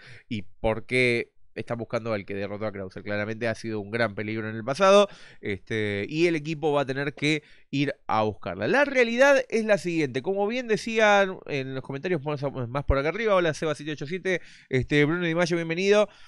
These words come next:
Dice, "Amo estas películas y los videojuegos, pero son, eh, pero soy pésimo". Sí, bueno, yo tampoco no soy gran jugador del The King of Fighters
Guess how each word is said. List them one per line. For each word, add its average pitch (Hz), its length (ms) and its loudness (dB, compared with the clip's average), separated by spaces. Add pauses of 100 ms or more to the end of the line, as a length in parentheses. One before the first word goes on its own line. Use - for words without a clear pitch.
(220)
Dice, 147 500 4
"Amo 185 140 0
estas 170 160 -2
películas 190 340 -2
y 165 40 -4
los 165 100 0
videojuegos, 170 500 0
pero 202 180 2
son, 185 500 -2
eh, 139 220 2
pero 165 160 -2
soy 165 180 -2
pésimo". 117 440 -4
Sí, 131 140 -8
bueno, 110 220 -6
yo 104 140 -12
tampoco 95 560 -10
no 80 220 -14
soy 95 420 -8
gran 98 260 -6
jugador 104 500 -4
del 98 100 -4
The 98 80 -4
King 101 120 -10
of 101 120 -10
Fighters 98 380 -6